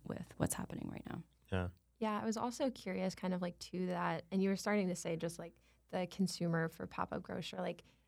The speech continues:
Speaker 3: and I'm sure it varies, but, like, who is kind of, like, the average person, um, that's, like, coming through the store? Like, is it someone who's, like, maybe looking for just, like, maybe, like, a status-y snack for I G stories? Or is it also, like, you know, people who are on, like,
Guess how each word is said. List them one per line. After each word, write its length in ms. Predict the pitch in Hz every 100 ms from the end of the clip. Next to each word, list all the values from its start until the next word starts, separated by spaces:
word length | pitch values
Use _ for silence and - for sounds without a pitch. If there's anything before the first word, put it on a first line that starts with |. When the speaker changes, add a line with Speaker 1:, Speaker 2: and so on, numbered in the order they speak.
| -
Speaker 3:
and 80 | 180
I'm 80 |
sure 180 | 170 175
it 120 | 165
varies, 260 | 170 165 165
but, 140 | -
like, 140 | 165 165 -
who 140 | 208
is 280 | - 180 175
kind 200 | - 185
of, 100 | 180
like, 160 | 185 -
the 140 | - -
average 440 | 180 180 170 170 -
person, 720 | 160 160 - - - 190 180 _ _ _ -
um, 360 | 175 - 180
that's, 180 | - 175
like, 120 | 180
coming 260 | - 180 180
through 120 | 180
the 80 | 160
store? 400 | - - 190 190
Like, 160 | 185 -
is 120 | 185
it 140 | 208 -
someone 320 | 208 208 208
who's, 180 | 196 196
like, 180 | 190
maybe 240 | 185 180 175
looking 340 | 175 175 175
for 140 | 165 170
just, 200 | 165 -
like, 200 | 165 - - _ _
maybe, 280 | 180 170 170
like, 120 | 165
a 60 | 160
status-y 600 | - - 147 170 - 170
snack 460 | - 165 175 175 - _
for 340 | 180 175 175 - -
I 100 | 175
G 120 | 175 165
stories? 520 | - 156 165 208 220
Or 80 | 196
is 180 | 180 180
it 100 | 185
also, 420 | - - - 180
like, 320 | 175 180 165 - _ _ -
you 60 |
know, 160 | 170 160
people 320 | - 175 -
who 100 | 170
are 220 | 165 160
on, 180 | - 156
like, 220 | 170 170